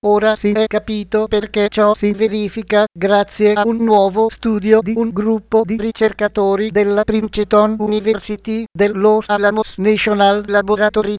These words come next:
lanl, e dell'Università della California a Irvine,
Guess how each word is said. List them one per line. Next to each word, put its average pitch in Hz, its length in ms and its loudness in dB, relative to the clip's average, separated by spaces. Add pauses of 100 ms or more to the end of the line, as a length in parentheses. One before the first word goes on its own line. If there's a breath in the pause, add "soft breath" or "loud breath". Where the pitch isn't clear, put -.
lanl, 202 400 -2 (140)
e 233 140 -2
dell'Università 214 1080 -2
della 202 340 0
California 208 840 0
a 208 100 0
Irvine, 208 640 -4